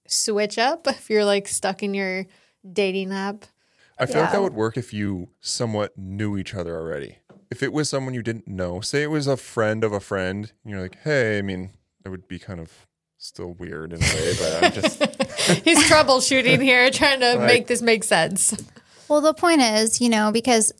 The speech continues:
Speaker 3: if you're not, if you're having a hard time finding a partner, finding love, like, one of the things is, you know, if there's no space in your life, you're not putting yourself out there, that is a good way to put yourself out there. You know,
Speaker 1: It is.
Speaker 3: it's important to put yourself out there.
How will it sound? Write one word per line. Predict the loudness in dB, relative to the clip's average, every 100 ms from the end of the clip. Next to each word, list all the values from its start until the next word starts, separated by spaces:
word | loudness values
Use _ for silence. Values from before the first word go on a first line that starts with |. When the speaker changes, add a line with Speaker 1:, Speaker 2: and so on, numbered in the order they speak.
| -2
Speaker 3:
if | -2 0
you're | 0
not, | 4 4 4 2 -2 _ _
if | -2 -2
you're | 0
having | 2 2 2
a | 2
hard | 2 0
time | 0 0 0 0
finding | -2 0 0 2 2 0
a | -2
partner, | 0 0 2 0 0
finding | 0 0 0 0
love, | -2 -2 0
like, | -2 -2 -4
one | -4 -2
of | -2
the | -2
things | -4 -4 -4 -4 -8 -12 -20 -20 -20 -4
is, | 0 2 0 -2 -2 -4 _ -4
you | 0
know, | 0 -2
if | -2
there's | -2 0
no | 2 2 2
space | 2 2 2 2
in | 4
your | 4
life, | 6 6 6
you're | 4
not | 2 2
putting | 2 2
yourself | 0 0 0 2
out | 2 4
there, | 4
that | 4 4
is | 2
a |
good | 2 2
way | 4
to | 4
put | 2 0
yourself | 0 -2 -2
out | -4 -4 -8
there. | -6 -6 -6 -10 _ -4
You | -2
know, | -2 0 2
Speaker 1:
It | 4
is. | 4 4
Speaker 3:
it's | 4
important | 4 4 4
to | 2
put | 2
yourself | 2 2 2
out | 0 -2 -2
there. | -2 -4